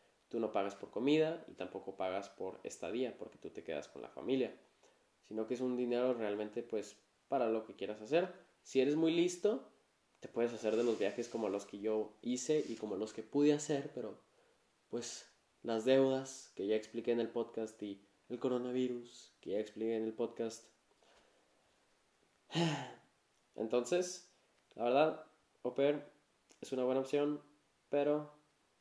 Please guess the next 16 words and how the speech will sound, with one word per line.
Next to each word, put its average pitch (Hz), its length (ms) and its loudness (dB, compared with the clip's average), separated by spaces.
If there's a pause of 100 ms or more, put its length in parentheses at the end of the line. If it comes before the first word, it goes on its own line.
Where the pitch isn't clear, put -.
(720)
tengan 139 400 4
experiencia 110 500 -4
con 123 140 -2
los 110 120 -4
niños 113 280 -4
antes, 107 320 -8
porque 104 340 -8
yo 113 140 0
creí 135 260 2
que 139 100 2
mi 131 100 2
experiencia 110 500 -4
de 127 60 0
los 113 200 -4
niños 113 260 -4
antes 113 440 -6